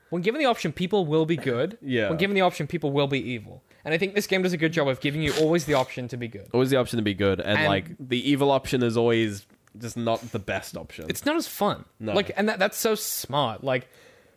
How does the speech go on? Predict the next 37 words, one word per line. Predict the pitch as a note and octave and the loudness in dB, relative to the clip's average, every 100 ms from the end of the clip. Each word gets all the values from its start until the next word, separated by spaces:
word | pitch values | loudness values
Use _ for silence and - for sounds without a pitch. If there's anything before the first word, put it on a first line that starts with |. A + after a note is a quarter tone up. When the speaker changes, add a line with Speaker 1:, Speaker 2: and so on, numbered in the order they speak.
| _ _ _ _ _ - | _ _ _ _ _ -8
Speaker 1:
one | F3+ E3+ G3+ | 0 2 2
of | A#3 | 2
the | |
things | A#3 G#3+ F#3+ | 0 0 2
that | |
happens | E3+ D#3 C#3+ | 0 0 0
in, | C3+ B2 G#2+ - _ _ _ _ _ _ _ _ - - _ _ | 0 0 -4 -12 _ _ _ _ _ _ _ _ -20 -20 _ _
excuse | - D#3 B2+ | -8 -6 -4
me, | C#3+ | -4
in | A#2+ C3+ | -4 -4
the | C3 | -6
combat | - D#3 C3 | -4 -2 -2
trials | - F#2 F2 - | -4 -8 -8 -8
is | - A2 G#2+ - - _ _ _ _ - | -6 -6 -6 -10 -12 _ _ _ _ -14
you | D3 C3+ | -6 -4
play | - G#3 | 0 0
a | E3+ | 2
match | B2 C3+ - - - - - - - - - _ _ - D3+ - | 0 -2 -6 -10 -20 -20 -20 -20 -20 -20 -20 _ _ -16 -16 -4
and | D#3+ | 0
you | D#3+ | 2
can | D#3 C3 | 2 2
rematch. | D3+ B2+ G#2+ - C3 | 2 0 -2 -6 -6
You | |
can | C3 | -4
hit, | C3+ B2+ - | -2 -2 -2
like, | C3 - | -4 -2
the | C#3+ | -4
person | C#3 F3 G3 F#3+ | 0 0 0 0
that | D3 | 0
won, | C3 C3 B2+ G#2+ | 0 2 2 0
this | - | -6
is | - - | -10 -8
so | - - | -8 -6
smart, | - - A2 - | -6 -6 -8 -2
person | D#3 E3+ | 0 2
that | D#3+ | 0
won | B2+ C3 B2 A2+ | 0 2 2 0